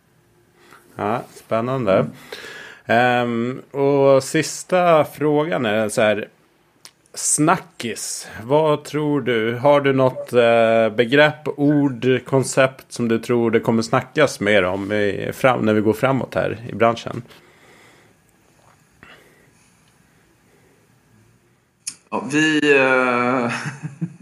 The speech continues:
Speaker 2: <laughs> fast det blir ju väldigt lokalt då. Men vi, vi, vi tänker att vi ska etablera ett begrepp som heter healthness.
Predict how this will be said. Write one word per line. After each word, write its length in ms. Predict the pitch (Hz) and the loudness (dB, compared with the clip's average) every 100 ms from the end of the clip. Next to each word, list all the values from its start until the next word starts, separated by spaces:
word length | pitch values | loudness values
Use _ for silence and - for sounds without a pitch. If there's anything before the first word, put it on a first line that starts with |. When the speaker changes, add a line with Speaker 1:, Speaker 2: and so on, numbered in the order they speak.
| _ - | _ -12
Speaker 2:
<laughs> 640 | - - _ - - - | -12 -14 _ -12 -12 -4
fast 140 | 101 | -4
det 60 | 113 | 0
blir 100 | 107 | 2
ju 60 | 92 | 2
väldigt 280 | 92 87 | 0 0
lokalt 340 | 95 - 82 82 | -2 -2 -2 -4
då. 140 | 76 | -4
Men 320 | 71 123 107 | -2 -2 0
vi, 160 | 127 127 | 2 2
vi, 320 | 147 147 135 | 4 4 2
vi 180 | 139 143 | 2 2
tänker 340 | 135 120 104 110 | 2 0 0 -6
att 140 | - | -6
vi 80 | 104 | -6
ska 180 | - 95 | -4 -4
etablera 420 | 98 98 98 87 | -4 -2 -2 -2
ett 100 | 87 | -6
begrepp 300 | 92 90 - | -6 -6 -6
som 140 | 90 | -6
heter 180 | 90 85 | -6 -6
healthness. 720 | 85 92 82 - 95 98 - | -4 -4 -4 -6 -6 -4 -10